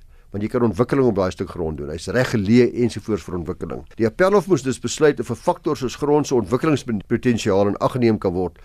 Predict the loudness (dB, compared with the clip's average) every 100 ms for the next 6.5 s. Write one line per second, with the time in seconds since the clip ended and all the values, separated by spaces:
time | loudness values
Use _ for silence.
0 | -8 0 2 4 4 4 0 -2 0 2
1 | 2 0 -2 -2 -4 -6 -6 -2 -2 0
2 | -6 -6 0 2 2 2 2 2 0 -4
3 | -8 -14 -14 -2 2 2 4 4 4 4
4 | 2 4 2 0 0 0 -2 -6 -2 -2
5 | -2 0 0 -2 -10 -8 0 4 4 4
6 | -2 2 2 2 -8